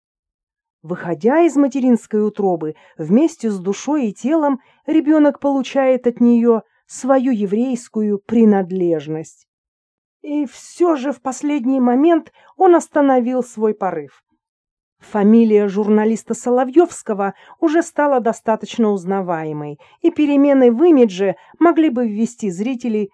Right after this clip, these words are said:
в заблуждение. Алексей долго и тернисто шел к своей славе. Несмотря на то, что у него не было ни секунды свободного времени,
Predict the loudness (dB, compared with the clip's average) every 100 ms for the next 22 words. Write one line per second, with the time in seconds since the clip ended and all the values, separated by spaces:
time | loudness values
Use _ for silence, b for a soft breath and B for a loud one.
0 | b -8 -2 2 2 0 -6 -6 -4 -4
1 | -8 -12 -18 _ _ _ _ _ _ -4
2 | -2 -4 -6 2 2 2 0 2 4 2
3 | -4 -4 0 4 8 6 4 -4 -8 -2
4 | 0 0 -2 -10 -6 -4 -4 -4 -4 -6
5 | -6 -8 -14 _ _ b b 0 0 2
6 | 0 4 4 2 0 -2 0 0 0 2
7 | 2 2 4 4 4 2 2 2 0 -6
8 | -2 0 2 -2 -4 -2 -2 0 0 0
9 | 2 4 4 2 0